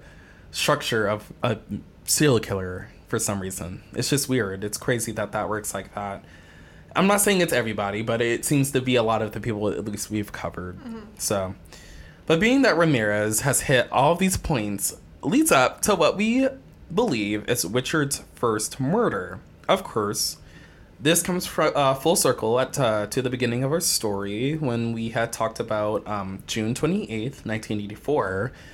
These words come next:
Speaker 1: when Ramirez tragically murdered seventy-nine-year-old Jenny Vinco in her apartment in Eagle Rock, Los Angeles. It is not unusual that Ramirez dove right into this murder so unhinged.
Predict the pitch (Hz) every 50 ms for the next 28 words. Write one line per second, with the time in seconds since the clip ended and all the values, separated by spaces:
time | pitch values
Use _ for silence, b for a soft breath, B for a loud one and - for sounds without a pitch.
0 | B B B B B 127 127 120 113 110 107 107 107 107 110 120 147 143 - -
1 | - - - 151 151 165 180 175 - 202 214 214 175 120 - - 95 95 101 104
2 | - - - - 131 123 135 151 160 170 160 120 107 107 110 107 101 - 95 95
3 | 101 104 101 - - - - - 123 120 120 127 135 139 - - 110 120 120 120
4 | 113 104 - - 82 76 - 78 80 104 - - - 120 113 - - 131 175 185
5 | - 190 180 185 - 107 104 98 95 95 - 107 110 - 98 113 113 113 107 104
6 | 98 101 104 - - - - 98 98 95 - - - 107 104 92 - - - -
7 | - - - - - - - B B B B B B B B B B B B B
8 | B - - - 156 165 170 170 175 196 262 254 226 226 190 147 127 131 147 147
9 | 147 185 185 190 185 180 185 - - - - 147 175 185 185 185 185 185 185 185
10 | 180 180 - - 175 185 185 165 143 147 147 - 160 170 - 185 170 175 175 190
11 | 175 180 180 180 185 185 185 - - 196 196 196 190 185 202 202 202 202 202 202
12 | - - -